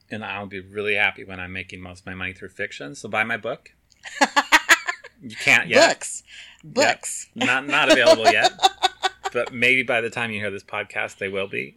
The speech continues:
Speaker 1: And if so, you'll be able to find that information on our website.
Speaker 2: Yeah. And our website is?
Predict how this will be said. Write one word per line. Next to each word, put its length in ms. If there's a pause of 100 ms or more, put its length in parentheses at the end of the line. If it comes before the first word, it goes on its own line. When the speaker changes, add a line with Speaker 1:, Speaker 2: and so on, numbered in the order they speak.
Speaker 1:
And 220
if 140
so, 300
you'll 180
be 80
able 180
to 60
find 200
that 120
information 480
on 60
our 60
website. 380 (800)
Speaker 2:
Yeah. 260 (260)
And 100
our 80
website 400
is? 420